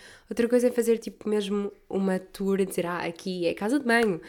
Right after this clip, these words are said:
aqui é a cozinha, <laughs> aqui é não sei o quê." Eh, não sei. Ehm, se calhar se tivesse um canal no YouTube provavelmente faria,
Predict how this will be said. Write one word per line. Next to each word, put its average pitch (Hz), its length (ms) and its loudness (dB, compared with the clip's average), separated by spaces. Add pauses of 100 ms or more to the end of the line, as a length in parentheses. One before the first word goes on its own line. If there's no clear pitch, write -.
(220)
aqui 180 420 -4
é 165 200 -2
a 156 40 -4
cozinha, 247 360 4
<laughs> 196 140 4
aqui 214 320 4
é 214 60 4
não 208 100 0
sei 254 180 -4
o - 20 -16
quê." 233 200 2 (480)
Eh, 196 200 -2
não 214 100 0
sei. 165 320 -4 (240)
Ehm, 165 720 -6
se - 120 -14
calhar 208 240 2
se 202 60 -8
tivesse 208 260 0
um 214 40 2
canal 202 240 2
no 202 60 4
YouTube 202 260 0
provavelmente 190 520 2
faria, 190 640 -2